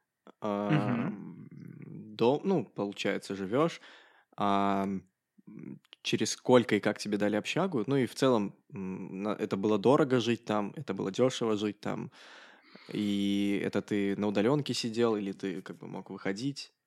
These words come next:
Speaker 2: Что это такое было? То есть твоя жизнь, вот
Speaker 1: Ам.
Speaker 2: сколько там, пол-
Speaker 1: Ну, когда я поступил, когда я переехал, я посещал очно занятия, э, чтоб, ну, чтоб ты знал, просто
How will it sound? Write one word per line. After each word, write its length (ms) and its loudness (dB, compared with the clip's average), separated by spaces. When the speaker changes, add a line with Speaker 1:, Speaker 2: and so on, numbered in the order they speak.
Speaker 2:
Что 180 -2
это 100 -2
такое 240 -6
было? 300 -12
То 80 -2
есть 160 -4
твоя 300 2
жизнь, 400 2
вот 280 -2
Speaker 1:
Ам. 200 -2
Speaker 2:
сколько 220 -4
там, 180 -14
пол- 260 -6
Speaker 1:
Ну, 180 2
когда 340 6
я 160 8
поступил, 500 0
когда 240 0
я 60 2
переехал, 680 0
я 140 2
посещал 540 2
очно 380 6
занятия, 600 0
э, 600 4
чтоб, 360 -2
ну, 220 4
чтоб 220 2
ты 60 2
знал, 220 2
просто 600 0